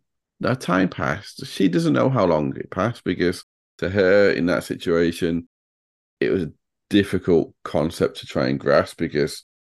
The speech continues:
it could be minutes, it could have been hours. She doesn't really know. But suddenly, she heard a voice.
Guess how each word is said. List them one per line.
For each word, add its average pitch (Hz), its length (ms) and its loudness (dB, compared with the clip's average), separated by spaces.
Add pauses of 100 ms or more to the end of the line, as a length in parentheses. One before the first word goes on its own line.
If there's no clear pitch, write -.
it - 160 -6
could 98 240 0
be 85 120 4
minutes, 76 680 -2 (480)
it - 140 -4
could 90 140 0
have 78 80 -2
been 71 180 0
hours. 73 760 0 (640)
She - 220 -10
doesn't 82 260 -2
really 69 240 2
know. 62 380 -2 (1000)
But - 180 -2
suddenly, 82 640 0 (340)
she 76 220 -4
heard 73 240 0
a 65 60 0
voice. 65 680 -4